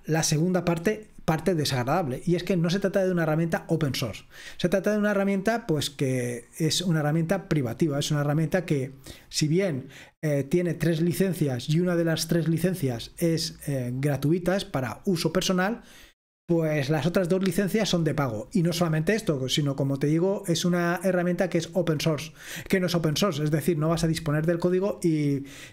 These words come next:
y sobre todo no vas a poder aportar a ella. Pero bueno, dicho esto, eh, se trata de una herramienta que para lo que, eh, representa el reto Python va a venirte perfecto porque vas a poder ver de forma completamente visual y,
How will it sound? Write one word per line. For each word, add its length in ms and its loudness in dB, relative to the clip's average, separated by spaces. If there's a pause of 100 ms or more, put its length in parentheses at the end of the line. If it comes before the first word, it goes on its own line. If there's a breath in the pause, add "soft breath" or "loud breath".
(140)
y 220 2
sobre 300 0
todo 220 2
no 80 0
vas 180 0
a 100 -4
poder 180 0
aportar 460 -2
a 100 -6
ella. 320 -12 (500 loud breath)
Pero 240 2
bueno, 220 0
dicho 320 2
esto, 460 -4 (260)
eh, 300 0
se 220 2
trata 260 2
de 80 2
una 140 2
herramienta 480 0
que 120 0
para 300 0
lo 180 0
que, 480 -2 (340)
eh, 200 0
representa 520 0
el 60 0
reto 260 0
Python 540 0
va 60 2
a 40 2
venirte 340 0
perfecto 460 -2
porque 200 -2
vas 160 0
a 80 0
poder 260 2
ver 240 0
de 120 -2
forma 400 -2 (260 loud breath)
completamente 600 0
visual 520 0 (420 loud breath)
y, 460 2